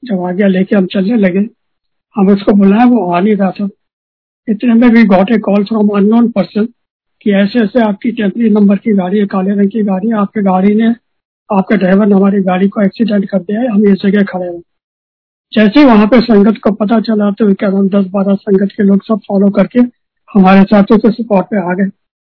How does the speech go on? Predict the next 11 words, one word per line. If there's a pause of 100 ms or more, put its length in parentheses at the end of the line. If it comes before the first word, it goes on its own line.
(720)
वहां
पे
साहब,
जो
क्या
नाम, (360)
हंगामा
सा
हो
रहा
था,